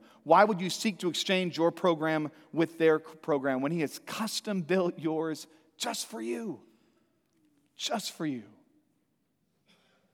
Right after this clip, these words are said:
But, you know, sadly, we do that all the time, though. We want to exchange it. So the Lord, what he's gonna do, he's gonna call the three of them, Moses, Miriam, Aaron.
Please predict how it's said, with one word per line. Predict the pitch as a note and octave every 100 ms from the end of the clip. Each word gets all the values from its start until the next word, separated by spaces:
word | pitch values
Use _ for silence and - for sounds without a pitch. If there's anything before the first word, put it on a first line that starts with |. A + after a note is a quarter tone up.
| _ _ _ _ _ _ _
But, | -
you |
know, | D#3+
sadly, | - F3+ E3
we | C3+
do | C3 D3+
that | C3+
all | B2
the | A#2+
time, | B2+ C#3 C3+
though. | G#2+
We | A#2
want | C#3
to | D3
exchange | - - D3+ D3+ A#2
it. | G2+ _ _ _ _ _ _ _ _ _ _ _ _ _ _
So | -
the | D#3+
Lord, | C#3 D#3 F#3 E3+ B2
what | D3
he's | D3+
gonna | C#3 C#3
do, | C3 E3
he's | C3+
gonna | C3 C#3+
call | - D3 D3+
the | B2+
three | D3+ D3+
of |
them, | A#2
Moses, | A2+ C3+ C3 C#3+ -
Miriam, | B2+ C3 C#3 C3+
Aaron. | B2 B2+ C#3 C#3+